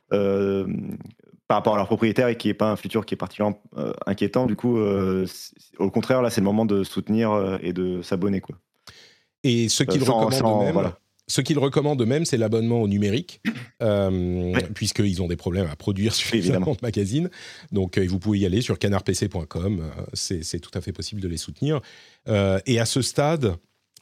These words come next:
Speaker 2: ça serait peut-être une <laughs> bonne idée de, si vous tenez à ce type de, de, de contenu et de médias, ça serait peut-être une bonne idée de les, de les, euh,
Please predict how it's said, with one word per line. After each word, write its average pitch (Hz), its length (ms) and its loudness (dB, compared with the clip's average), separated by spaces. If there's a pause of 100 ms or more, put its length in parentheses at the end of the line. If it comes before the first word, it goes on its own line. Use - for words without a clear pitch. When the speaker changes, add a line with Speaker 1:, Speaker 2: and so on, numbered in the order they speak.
(100)
Speaker 2:
ça - 120 -2
serait - 160 -2
peut-être - 260 -2
une 120 80 4
<laughs> 117 80 6
bonne - 20 -4 (100)
idée 139 480 0 (120)
de, 110 120 0 (200)
si - 120 0
vous 123 140 2
tenez 156 280 2
à 131 80 2
ce 117 120 0
type 110 280 -4
de, 87 520 0
de, 95 260 0
de 87 300 -2
contenu 120 480 -2 (260)
et 92 80 -4
de 90 80 -2
médias, 87 300 -2
ça 117 140 -8
serait - 140 -10
peut-être - 240 -8
une 87 80 -6
bonne 82 160 -6
idée 82 220 -6
de 82 120 -8
les, 71 280 -14 (720)
de 90 140 -2
les, 82 400 -2
euh, 76 60 -6